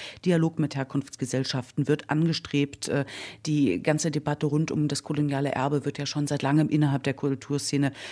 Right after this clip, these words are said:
äh, diskutiert und bei der Erinnerungskultur natürlich, ähm,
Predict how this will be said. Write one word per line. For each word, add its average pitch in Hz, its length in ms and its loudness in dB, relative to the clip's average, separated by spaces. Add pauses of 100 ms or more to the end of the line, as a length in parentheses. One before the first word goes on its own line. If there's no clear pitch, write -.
(120)
äh, 147 120 0
diskutiert 139 1200 0
und - 200 2
bei 170 100 2
der 156 140 2
Erinnerungskultur 160 880 2
natürlich, 143 520 0
ähm, 139 200 4